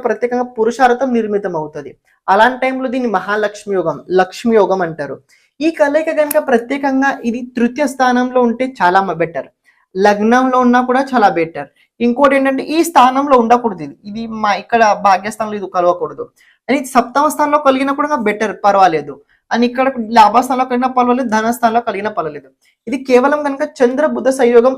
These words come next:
అష్టమ స్థానంలో ఉండకూడదు, భాగ్యస్థానంలో ఉండకూడదు, అని మిగతా అని షష్ఠ స్థానంలో ఉండకూడదు, మిగతా ఏ భావంలో ఉన్నా కూడా ఈ యోగం మంచినే ఫలించుద్ది. దీన్ని మహాలక్ష్మి యోగం అంటారు. ఒకవేళ ఈ మహాలక్ష్మి యోగం కనుక సప్తమ స్థానంలో ఉందనుకోండి, మళ్ళీ డబ్బులు ఎప్పుడు వస్తాయి?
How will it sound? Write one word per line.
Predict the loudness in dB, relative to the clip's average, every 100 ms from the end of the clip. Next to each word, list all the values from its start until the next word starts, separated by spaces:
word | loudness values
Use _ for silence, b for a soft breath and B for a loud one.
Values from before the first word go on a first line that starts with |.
| -4
అష్టమ | -4 -4 -6
స్థానంలో | -4 -4 -2 -2
ఉండకూడదు, | -4 -4 -4
భాగ్యస్థానంలో | -4 -2 -4 -6 -4 -4 -2 -2
ఉండకూడదు, | -2 -4 -2 -2 -2 -4 B B B
అని | -2
మిగతా | 0 -2 2 2 2 -2
అని | -6
షష్ఠ | -6 -4
స్థానంలో | -4 -2 0 0
ఉండకూడదు, | 0 -4 -6 -12 b b -2
మిగతా | 0 4 4
ఏ | 6
భావంలో | 6 6 4 2
ఉన్నా | 0 0
కూడా | 0 -2 -6 -6
ఈ | -4 -2
యోగం | 0 -2
మంచినే | -6 -6 -8 -6
ఫలించుద్ది. | -6 -6 -10 -12 -12
దీన్ని | -6 -4 -2
మహాలక్ష్మి | -2 0 -2 -4 -4
యోగం | -2 0 -4
అంటారు. | -8 -10 -12 _ b b b -6
ఒకవేళ | -2 0 0 0
ఈ |
మహాలక్ష్మి | -2 0 -2 -2 -4 -2 -2 2
యోగం | 2 0 -2
కనుక | -2 0 0 0
సప్తమ | -6 -4 -4
స్థానంలో | -4 -2 -2 -2 -2 -2
ఉందనుకోండి, | 0 -2 -4 -4 -4 -4 -10 _ _ _ _ _ 0
మళ్ళీ | 2
డబ్బులు | 4 6 6
ఎప్పుడు | 6 4 2
వస్తాయి? | 2 -4